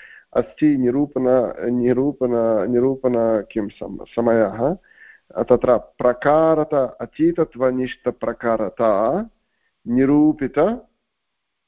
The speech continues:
гата ништа вишешјата. Тадриша вишешјата,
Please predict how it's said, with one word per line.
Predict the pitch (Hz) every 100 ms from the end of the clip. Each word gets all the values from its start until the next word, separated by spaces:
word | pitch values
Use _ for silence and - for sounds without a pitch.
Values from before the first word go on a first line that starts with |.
| -
гата | 120 139 165 185
ништа | 151 165 - 170
вишешјата. | 135 127 143 131 - 131 120 117 107 87 - _ _ _ _ _ _ _ _ _ _ _ _ _ _ _ _ _ _ _ _ _ _ _ _ _ _ _ _ _ _ -
Тадриша | 147 196 175 170 - 156
вишешјата, | 139 - 147 - 151 131 127 107 92